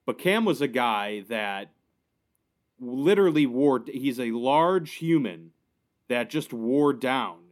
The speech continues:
you know, <laughs> like Derrick Henry in a quarterback's body. Um, er, and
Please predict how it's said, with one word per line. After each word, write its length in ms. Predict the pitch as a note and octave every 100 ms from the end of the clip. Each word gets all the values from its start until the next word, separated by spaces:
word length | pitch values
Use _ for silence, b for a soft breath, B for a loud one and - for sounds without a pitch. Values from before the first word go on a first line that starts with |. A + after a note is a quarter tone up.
| -
you 120 | A2+
know, 140 | G#2+ G#2+
<laughs> 80 | -
like 240 | E3 B2
Derrick 320 | C3 C#3 D3+ -
Henry 380 | C#3+ C#3 A#2+
in 80 | A2
a 40 | G#2+
quarterback's 520 | C#3 B2+ A#2 G#2+ -
body. 540 | B2+ A#2+ A2+ F#2+ F2+ _ _ _ _ _ -
Um, 560 | A#2 A2+ G#2+ G2 F#2+ E2 _ _ _ _ _ _ _ _ -
er, 240 | C#3+ A#2 A#2
and 400 | C3+ B2 A#2